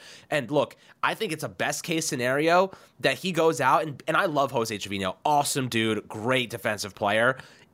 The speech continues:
It's, it's on our best interest for Austin Wells to win that starting job. Because,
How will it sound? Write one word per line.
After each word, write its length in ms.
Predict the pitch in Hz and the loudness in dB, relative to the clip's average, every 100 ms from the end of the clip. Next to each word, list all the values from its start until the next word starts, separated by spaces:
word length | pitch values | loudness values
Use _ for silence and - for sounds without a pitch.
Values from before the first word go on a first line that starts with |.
| - | -10
It's, 260 | 156 - - | -6 -8 -8
it's 240 | - 165 151 | -10 -6 -2
on 160 | 143 160 | -4 -4
our 180 | 135 160 | 0 0
best 320 | 190 110 180 | 0 -6 -6
interest 460 | - 143 - 208 - | -10 -6 -4 -4 -6
for 200 | - - 135 | -6 -2 2
Austin 300 | 156 - 151 | 2 0 2
Wells 400 | 131 135 180 - - | 4 4 2 -4 -6
to 120 | - | 0
win 260 | 135 127 131 | 2 2 0
that 180 | 117 - | -2 0
starting 320 | 127 117 95 | 0 0 0
job. 340 | 92 85 73 - - - | 0 0 -2 -14 -16 -6
Because, 300 | 156 151 | -2 -2